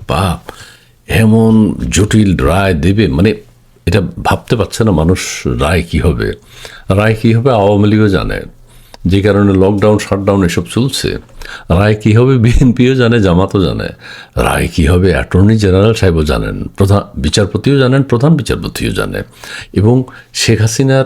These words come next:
আইনজীবী, রাষ্ট্রপতি, রাষ্ট্র কর্তৃক যিনি আইনজীবী নিয়োজিত হয়েছেন আমির হোসেন,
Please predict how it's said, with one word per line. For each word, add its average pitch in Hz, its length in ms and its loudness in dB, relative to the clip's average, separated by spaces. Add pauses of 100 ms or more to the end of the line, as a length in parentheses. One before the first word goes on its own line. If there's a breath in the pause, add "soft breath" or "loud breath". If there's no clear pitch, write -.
(120)
আইনজীবী, 92 460 2
রাষ্ট্রপতি, 104 760 -2 (160)
রাষ্ট্র 87 380 0
কর্তৃক 107 340 -2
যিনি 90 340 2
আইনজীবী 73 440 -2
নিয়োজিত 73 400 0
হয়েছেন 113 280 0
আমির 98 380 2
হোসেন, 80 320 -4